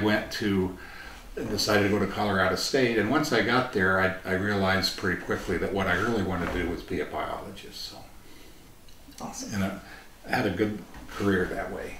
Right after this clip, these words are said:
Speaker 2: Mm-hmm. So, um, what hobbies, books, or events influenced your career choice?
Speaker 1: You know, I think it wasn't a book. I didn't know any, very, hardly anything about wildlife management, uh, until I got to Colorado State.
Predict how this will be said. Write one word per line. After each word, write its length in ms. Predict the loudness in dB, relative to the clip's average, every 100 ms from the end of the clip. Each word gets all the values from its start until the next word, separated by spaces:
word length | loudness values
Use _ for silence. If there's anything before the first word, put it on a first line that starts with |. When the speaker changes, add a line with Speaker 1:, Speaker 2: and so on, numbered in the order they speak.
| -8
Speaker 2:
Mm-hmm. 220 | -8 -8 -12 -14 -14 -4 2 4 4 2
So, 380 | 2 6 8 10
um, 300 | 8 6 4
what 160 | 4 6
hobbies, 540 | 8 8 8 6 2
books, 520 | 0 2 2 0 0
or 240 | 2 8 8
events 420 | 8 4 4 2
influenced 500 | -2 0 0 2 8
your 100 | 10
career 340 | 12 10 8
choice? 540 | 8 8 8 6 6 10 10
Speaker 1:
You 100 | 10
know, 100 | 10
I 120 | 8
think 320 | 10 10 8
it 220 | 6 4
wasn't 380 | 8 10 10 6 0 -4 -2
a 80 |
book. 380 | 4 6 6 6
I 120 | 4
didn't 280 | 8 8 8
know 200 | 6 8
any, 140 | 8 6
very, 440 | 2 4 6 6
hardly 280 | 6 4 4
anything 300 | 2 2 2
about 300 | 4 4 4
wildlife 480 | 4 4 2 0 -2
management, 580 | 0 0 0 0 0 0 -4 -6 -6 -6 -6
uh, 300 | -2 0 0 0
until 640 | 0 2 4 4 4 -2 -12 -12 -2
I 80 | 0
got 380 | 4 2 2 -8 -14 -14
to 60 | -4
Colorado 440 | 0 2 2 2
State. 500 | 0 0 0 -2 -4